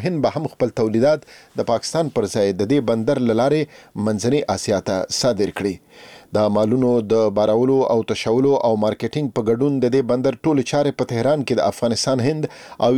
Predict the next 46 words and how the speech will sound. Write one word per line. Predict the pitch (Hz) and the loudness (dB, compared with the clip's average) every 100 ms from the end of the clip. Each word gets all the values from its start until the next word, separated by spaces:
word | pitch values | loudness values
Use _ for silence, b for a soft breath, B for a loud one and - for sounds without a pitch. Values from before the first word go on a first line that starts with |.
| 139 | 4
ایران | 139 135 | 2 2
د | 120 | 0
استازو | - 151 147 131 | -2 -2 0 0
له | 117 | 0
غونډې | 117 127 117 | 0 2 2
وروسته | 113 - 151 160 B B 113 | 0 0 0 0 B B -4
د | 123 127 | -2 0
آی | 139 - | 0 0
پی | 117 107 | -2 0
جی | 127 165 | 0 0
ال | 175 127 | 0 0
په | 107 | -2
نوم | 101 101 | -2 -2
د | 101 | -2
هند | 160 143 - B B | -2 -6 -10 B B
یوې | 110 110 98 | 2 2 2
دولتي | 107 107 117 160 120 - _ 120 | 0 0 0 0 -2 -4 _ -4
کمپنۍ | 104 113 139 123 | -2 0 0 0
ته | 87 | 0
وسپارل | 92 - 92 101 95 | -2 -2 -2 -2 -2
شوې. | 107 92 - B B B | -2 -2 -6 B B B
د | 143 | 0
امریکا | 143 147 147 | 0 2 2
د | 139 | 2
بهرنیو | 139 143 135 - | 0 -2 -4 0
چارو | 131 | 0
وزارت | 120 131 135 - | 2 0 0 -2
په | 127 | -2
نومبر | 143 143 117 110 | 0 0 2 2
میاشت | 104 - | -2 -4
کې | 107 | -6
د | 98 | -2
چابهار | 107 107 113 127 107 | -2 0 0 0 0
بندر | 117 123 110 | 0 0 0
پروژه | 110 104 147 139 B B 120 | -2 0 0 0 B B -4
له | 104 131 | -2 0
هغو | 131 127 113 | 0 0 0
بندیزونو | 113 110 104 160 123 98 | -2 -2 0 0 0 -2
مستثنا | - - - 131 147 | -4 -8 -2 -2 0
کړه | 156 - | 0 2
چې | 160 143 - - 107 | 2 0 -8 -6 -2
امریکا | 107 110 - 147 92 - | 0 0 0 0 -2 -4
پر | 113 110 | -2 0
ایران | 127 113 120 98 | 2 2 2 0
لګولې | 90 92 98 98 | 0 0 0 0
دي. | 113 | -2